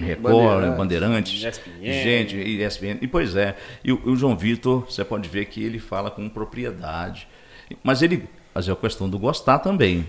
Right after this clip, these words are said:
Speaker 3: É,
Speaker 1: Ele não tá ali, que ele, ele não, ele não se, tem pessoas que se preparam pra, pra, pra, pra, pra falar
Speaker 3: Profissão,
Speaker 1: futebol.
Speaker 3: então. Hum.
Speaker 1: Não, ele não.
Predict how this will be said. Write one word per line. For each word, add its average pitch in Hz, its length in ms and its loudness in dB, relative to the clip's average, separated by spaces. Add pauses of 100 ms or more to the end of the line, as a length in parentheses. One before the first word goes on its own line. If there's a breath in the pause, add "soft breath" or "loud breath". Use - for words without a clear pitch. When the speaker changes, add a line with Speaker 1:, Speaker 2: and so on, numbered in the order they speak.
(140)
Speaker 3:
É, 107 260 4
Speaker 1:
Ele 123 120 6
não 165 100 4
tá 165 180 2
ali, 117 320 2
que 117 140 -4
ele, 107 220 0
ele 110 160 -4
não, 127 180 0
ele 151 160 0
não 175 80 -6
se, 175 160 -4
tem 165 300 -8
pessoas 160 340 -4
que - 60 -12
se - 180 -8
preparam 117 680 2
pra, 85 320 -2
pra, 85 160 -4
pra, 87 340 -4
pra, 80 480 -4
pra - 220 -6
falar 107 140 0
Speaker 3:
Profissão, 90 280 -2
Speaker 1:
futebol. 80 340 -2
Speaker 3:
então. 67 120 -8 (120)
Hum. 107 120 -12
Speaker 1:
Não, 98 180 -2
ele 156 160 0
não. 107 200 -4